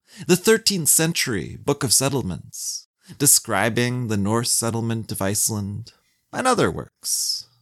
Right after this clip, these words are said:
From them, it portrayed many historical figures and events, attested to elsewhere, and also, as you'll hear some of,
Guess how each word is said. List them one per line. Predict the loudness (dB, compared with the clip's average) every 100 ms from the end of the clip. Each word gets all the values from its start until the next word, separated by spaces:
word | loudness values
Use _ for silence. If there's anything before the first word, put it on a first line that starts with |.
| _ _ _ _ _ _ _
From | 0 4 4 2
them, | 0 -2 -6 -8 -14 _ -18 2
it | 4
portrayed | 4 2 4 4 4 2 0 -4 0
many | 4 4 4 4
historical | 4 2 2 2 2 -2 -10 -12 -10
figures | 2 2 2 -4 -6
and | -6
events, | -6 0 0 -2 -8 -6 -4 -6 -8 _ _ -2
attested | 2 4 4 4 0 -2
to | 0 2 2 0 0
elsewhere, | 0 2 0 -2 -12 -14 -14 -16 _ _ _ _ _
and | 0
also, | 4 4 4 0 -2 -4 -8 _ _ -2
as | 2 4
you'll | 2 2
hear | 4 4 4
some | 4 4 2
of, | 0 -4 -10 -14